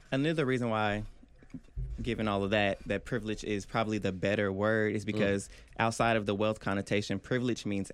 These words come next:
Speaker 1: access.
Speaker 2: Okay, okay,
Speaker 1: Um, so
Speaker 2: okay.
Speaker 1: when we think about the Band-Aid situation, not now because obviously we've created Band-Aids
Speaker 2: Mm-hmm,
Speaker 1: that fit
Speaker 2: mm-hmm.
Speaker 1: people of color
Speaker 2: Okay,
Speaker 1: for
Speaker 2: but
Speaker 1: the longest.
Speaker 2: that's a classic example. I'm with
Speaker 1: Um,
Speaker 2: you.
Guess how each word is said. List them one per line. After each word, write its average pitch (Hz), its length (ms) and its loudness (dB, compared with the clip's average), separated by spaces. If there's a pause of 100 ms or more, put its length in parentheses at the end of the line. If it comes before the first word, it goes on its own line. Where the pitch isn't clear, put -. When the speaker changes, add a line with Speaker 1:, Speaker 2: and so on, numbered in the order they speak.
Speaker 1:
access. - 680 -6 (120)
Speaker 2:
Okay, 117 340 4 (100)
okay, 175 280 6
Speaker 1:
Um, 104 120 0
so 104 360 4
Speaker 2:
okay. 104 160 8
Speaker 1:
when 113 120 6
we 113 80 2
think 113 280 -2
about 101 340 0 (460)
the 113 80 -2
Band-Aid 101 440 2
situation, 101 520 -4
not 101 200 2
now 107 260 2
because 104 300 0
obviously 104 440 0
we've 101 440 -4
created 104 380 0
Band-Aids 120 440 4
Speaker 2:
Mm-hmm, 110 180 4
Speaker 1:
that 139 60 6
fit 135 120 6
Speaker 2:
mm-hmm. 139 120 2
Speaker 1:
people 110 300 -2
of - 100 -4
color 107 340 0
Speaker 2:
Okay, 117 300 4
Speaker 1:
for - 80 -14
Speaker 2:
but 127 200 6
Speaker 1:
the 107 80 0
longest. 110 320 0
Speaker 2:
that's 131 180 4
a 139 40 4
classic 120 400 0
example. 117 520 2
I'm 120 180 4
with 110 120 4
Speaker 1:
Um, 107 40 2
Speaker 2:
you. 127 120 0